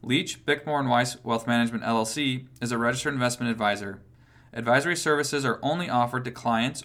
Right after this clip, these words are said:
or prospective clients where Leach, Bickmore, and Weiss Wealth Management, L L C and its representatives are properly licensed or exempt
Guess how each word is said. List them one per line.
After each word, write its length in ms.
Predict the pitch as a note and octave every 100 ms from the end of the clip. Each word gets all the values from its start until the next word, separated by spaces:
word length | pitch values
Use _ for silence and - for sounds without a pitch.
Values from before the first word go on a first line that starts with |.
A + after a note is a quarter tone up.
| -
or 100 | A2+
prospective 460 | A2+ - F3+ -
clients 540 | - A#2 A2 A#2 - -
where 180 | A#2 A2+
Leach, 380 | A#2 C3 - -
Bickmore, 420 | B2+ B2+ C3 B2+ C3
and 140 | B2+
Weiss 260 | A2+ A#2 B2
Wealth 220 | A#2+ A2+
Management, 480 | A#2+ C#3+ B2+ A2+ A2
L 160 | A#2+ A2
L 80 | G#2+
C 420 | - D3+ B2+ B2+ - - - _
and 160 | B2 D3+
its 100 | D3+
representatives 760 | C#3+ C#3+ C3 C3 A2+ A2 B2+ - _ -
are 100 | B2+
properly 400 | B2+ B2+ C3+ C#3
licensed 600 | A2+ A2+ B2 E3+ F3 - -
or 140 | B2+
exempt 440 | A#2+ A2+ B2 C3+